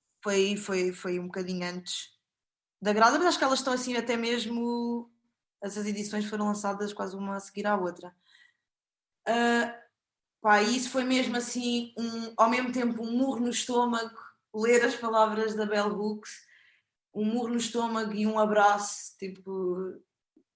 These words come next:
mesmo apertado, infinito, durante imenso tempo. Né? E depois sim, chegar à Grada, só que quando a Grada vem, eu já estou neste processo de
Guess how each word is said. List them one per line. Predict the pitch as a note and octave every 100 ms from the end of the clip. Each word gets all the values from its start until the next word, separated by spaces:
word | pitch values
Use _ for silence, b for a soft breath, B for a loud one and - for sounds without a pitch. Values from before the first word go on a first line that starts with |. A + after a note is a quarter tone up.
| _ _ _ _ _ _ _ _ _ _ _ _ _ _ -
mesmo | G3+ G3+
apertado, | F#3+ F#3+ F#3 F#3 F3 F3
infinito, | F#3 - F#3 F#3 F#3 - F3+
durante | F#3 F#3+ F#3
imenso | G3 G3 G3 -
tempo. | F#3+ E3+ E3+ - b b b b _ _ _ - _ - - _ _ - - _ _ _ _ _
Né? | A3+ A3+
E | A#3+
depois | A3 A3 C#4 D4
sim, | - C#4+ C#4 C#4+ -
chegar | - - A#3 B3 B3
à |
Grada, | A#3+ A#3+ A#3 A3+ B3 C#4+
só | - B3
que | A#3
quando | B3+
a | B3+
Grada | B3+ C4 B3+ B3
vem, | G#3 B3 B3+ C#4
eu | A#3+
já | B3
estou | B3 C4
neste | B3+ B3+ -
processo | - A#3+ - A#3+ B3 B3 B3 A#3 A3
de | G#3+ A#3+ A#3+ A#3+ A#3 A#3